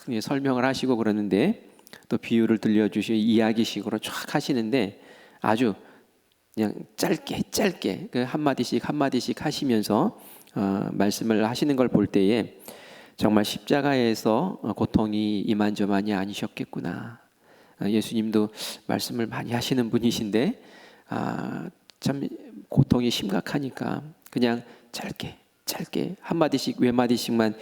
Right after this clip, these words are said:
외치셨구나 하는 그런 생각이 들어요.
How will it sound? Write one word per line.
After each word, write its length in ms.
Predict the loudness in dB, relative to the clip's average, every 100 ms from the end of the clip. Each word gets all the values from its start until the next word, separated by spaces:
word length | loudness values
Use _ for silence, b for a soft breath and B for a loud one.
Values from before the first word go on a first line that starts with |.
| B B -2
외치셨구나 800 | 0 2 0 -2 0 0 0 2
하는 380 | 2 4 4 2
그런 260 | 2 0 2
생각이 400 | 0 -2 -4 -6
들어요. 380 | -4 -4 -4